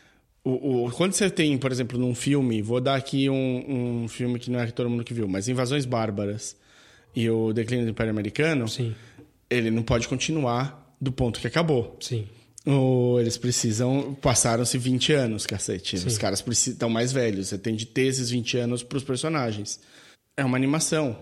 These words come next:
Speaker 1: eles não precisam ter os vinte anos.
Speaker 2: Mas, gente, nem live action. De Volta para o Futuro dois começa onde o um acabou.
Speaker 1: Sim, e
Speaker 2: O
Speaker 1: quanto
Speaker 2: final
Speaker 1: tempo
Speaker 2: do
Speaker 1: tem
Speaker 2: um
Speaker 1: entre um e outro?
Speaker 2: tem quatro anos.
Speaker 1: É, dá, é menos, né? E o
Speaker 2: Oitenta e quatro,
Speaker 1: Michael J.
Speaker 2: oitenta.
Speaker 1: Fox é um cara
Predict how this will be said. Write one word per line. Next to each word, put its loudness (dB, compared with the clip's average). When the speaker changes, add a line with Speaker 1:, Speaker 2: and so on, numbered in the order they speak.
Speaker 1:
eles 0
não 2
precisam 2
ter 2
os 2
vinte 0
anos. 0
Speaker 2:
Mas, 2
gente, 2
nem 4
live 4
action. 2
De -2
Volta 4
para 2
o 2
Futuro 2
dois 4
começa 0
onde 2
o 2
um 2
acabou. 0
Speaker 1:
Sim, 0
e -2
Speaker 2:
O -2
Speaker 1:
quanto 4
Speaker 2:
final 6
Speaker 1:
tempo 4
Speaker 2:
do 6
Speaker 1:
tem 6
Speaker 2:
um 4
Speaker 1:
entre 0
um 0
e 0
outro? -4
Speaker 2:
tem 0
quatro -4
anos. -4
Speaker 1:
É, -4
dá, -6
é 0
menos, 2
né? 0
E 4
o 4
Speaker 2:
Oitenta 4
e 2
quatro, 4
Speaker 1:
Michael 4
J. 4
Speaker 2:
oitenta. 4
Speaker 1:
Fox 2
é 2
um 0
cara 2